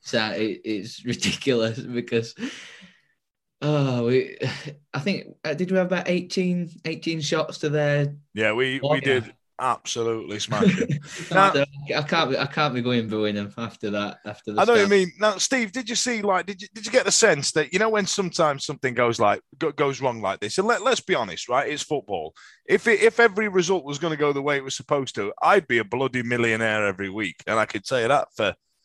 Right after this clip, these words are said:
Speaker 2: twenty-five quid, Sky Bet Club. You know what I mean? Like, I, I, I saw more people going,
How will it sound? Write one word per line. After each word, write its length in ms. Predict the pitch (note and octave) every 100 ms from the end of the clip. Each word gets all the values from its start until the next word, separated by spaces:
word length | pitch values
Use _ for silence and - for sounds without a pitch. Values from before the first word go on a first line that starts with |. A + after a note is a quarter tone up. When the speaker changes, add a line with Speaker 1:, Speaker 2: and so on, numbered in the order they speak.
| _ _ -
Speaker 2:
twenty-five 500 | G#2+ F2+ F#2+ F2+ -
quid, 220 | G#2 F2 _
Sky 240 | - A2+ F#2+
Bet 200 | F#2+ -
Club. 220 | G#2 F3 _ - -
You 60 | F3+
know 80 | G3
what 40 |
I 180 | G3 G3
mean? 160 | A#2+ F#2+ _ _ -
Like, 320 | F#3 F#3 - - _ _ _ _ -
I, 280 | F#3 - A3
I, 100 | E3+
I 40 | C4
saw 280 | - B3 G#3+
more 480 | F#3+ G#3 G#3 G#3 D#3 _ _ _ -
people 600 | F#3+ F3+ C3+ G2+ G#2 _ _ _ _
going, 480 | D#3 C3+ C3 B2+